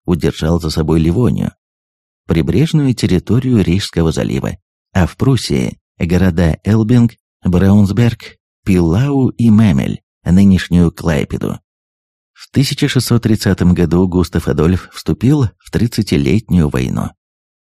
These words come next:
Причины, побудившие его вмешаться в общеевропейскую распрю, были политическими и религиозными. Причем эти причины были настолько тесно переплетены, что отделить одни от других невозможно.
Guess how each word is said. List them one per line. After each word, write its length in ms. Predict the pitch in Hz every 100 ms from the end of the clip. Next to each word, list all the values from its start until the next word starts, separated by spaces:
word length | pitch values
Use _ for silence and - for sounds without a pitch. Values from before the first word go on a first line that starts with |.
| _ _ _ _
Причины, 540 | - 80 - 127 156 -
побудившие 600 | 117 101 117 143 113 101
его 160 | 101
вмешаться 800 | 120 101 85 95 113 - - 65
в 80 | 82
общеевропейскую 920 | 101 - 73 - 87 92 82 - 62
распрю, 460 | 104 110 - - - - _ -
были 380 | 80 131 147
политическими 920 | 131 104 95 - 160 156 - 135 131
и 220 | - 110 107
религиозными. 840 | 98 95 87 73 - 50 58 53 _ _ _ _ -
Причем 420 | 80 - 90 82
эти 220 | 82 76
причины 440 | - 69 - 87 85
были 200 | 78 76
настолько 500 | 73 - 80 78 76
тесно 480 | - 73 85 57 -
переплетены, 680 | - 64 - - 58 110 - _ _ _ _
что 320 | - 90 82 -
отделить 560 | 80 80 76 101 -
одни 500 | 78 - 64 104 104 -
от 160 | 80
других 560 | - 62 - 78 82 - _
невозможно. 840 | 87 87 76 - 58 - - -